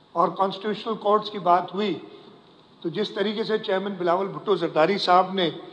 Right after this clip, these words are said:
इस पूरे मूवमेंट को, मैं कहूँगा, स्पीयरहेड किया, वो सबने देखा। और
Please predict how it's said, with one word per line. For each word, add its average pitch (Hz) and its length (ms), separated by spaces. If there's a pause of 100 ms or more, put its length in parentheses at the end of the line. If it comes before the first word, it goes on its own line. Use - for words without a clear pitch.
(720)
इस 247 200
पूरे 262 760 (580)
मूवमेंट 240 600
को, - 140
मैं 208 140
कहूँगा, 165 540 (1400)
स्पीयरहेड 214 640
किया, 160 300 (920)
वो 190 80
सबने 180 340
देखा। 131 400 (540)
और 233 280